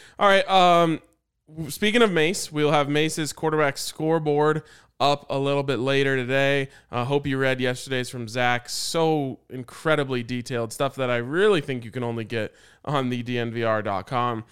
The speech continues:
Um, and Mace, as detailed as Zach is,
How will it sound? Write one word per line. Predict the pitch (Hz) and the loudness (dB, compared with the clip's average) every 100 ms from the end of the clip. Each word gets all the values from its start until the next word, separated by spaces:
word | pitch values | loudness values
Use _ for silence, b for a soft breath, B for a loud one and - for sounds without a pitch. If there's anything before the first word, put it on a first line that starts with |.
| b b - | b b -2
Um, | 110 113 107 104 | 2 2 0 -4
and | 127 127 127 127 120 117 | -4 -2 -2 -4 -8 -12
Mace, | 123 135 190 226 226 - - - _ _ _ - | -8 2 4 4 0 -6 -10 -14 _ _ _ -10
as | 143 | -6
detailed | 139 202 247 226 | 0 2 4 4
as | 220 208 | 4 4
Zach | 226 226 185 | 4 6 4
is, | 175 175 170 170 | 4 6 4 2